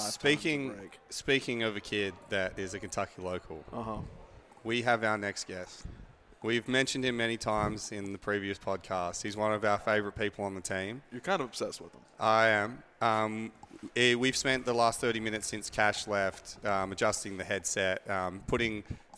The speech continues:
Speaker 1: three headsets together, kind of, like, welding them all together so we can fit it on his large dome.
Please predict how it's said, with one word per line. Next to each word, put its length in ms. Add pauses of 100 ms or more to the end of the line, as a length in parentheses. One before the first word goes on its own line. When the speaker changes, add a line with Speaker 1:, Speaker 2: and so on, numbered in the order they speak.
Speaker 1:
three 340
headsets 520
together, 360
kind 240
of, 60
like, 160 (160)
welding 400
them 160
all 140
together 380
so 260
we 100
can 160
fit 220
it 100
on 140
his 200
large 300
dome. 360